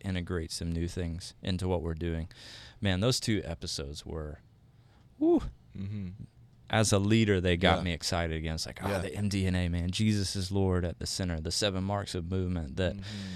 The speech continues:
Speaker 1: you know, they're radically centered on, uh, this massive vision, and then they're,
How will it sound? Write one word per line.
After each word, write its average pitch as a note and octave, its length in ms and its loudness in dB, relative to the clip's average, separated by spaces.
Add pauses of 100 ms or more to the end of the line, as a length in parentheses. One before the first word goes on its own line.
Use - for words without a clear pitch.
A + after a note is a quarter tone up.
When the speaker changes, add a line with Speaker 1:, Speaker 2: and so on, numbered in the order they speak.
(140)
Speaker 1:
you G2 80 0
know, F2+ 160 4
they're F2 180 2
radically F#2 600 0
centered F#2 580 0
on, E2+ 420 -2
uh, D#2+ 380 -6
this F2+ 400 -4
massive F2+ 520 -2
vision, E2 440 -2
and D#2+ 120 -2
then E2+ 160 -2
they're, E2 240 -4